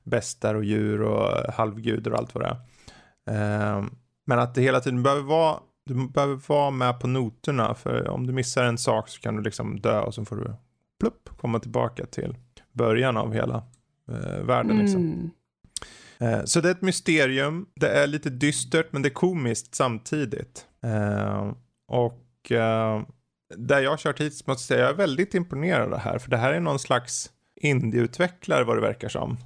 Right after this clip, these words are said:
Speaker 1: Eh, en liten indieutvecklare
Speaker 2: Mhm.
Speaker 1: i sig, Acid Nerve.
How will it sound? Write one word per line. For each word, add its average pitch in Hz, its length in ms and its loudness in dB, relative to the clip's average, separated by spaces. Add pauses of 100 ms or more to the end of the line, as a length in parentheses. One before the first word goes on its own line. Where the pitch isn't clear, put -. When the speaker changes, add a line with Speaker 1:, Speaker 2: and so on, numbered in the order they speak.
(180)
Speaker 1:
Eh, 104 640 0
en 139 160 0
liten 135 320 0
indieutvecklare 117 1160 0
Speaker 2:
Mhm. 113 40 2
Speaker 1:
i - 20 0
sig, 131 440 0 (180)
Acid 110 340 -2
Nerve. 117 360 0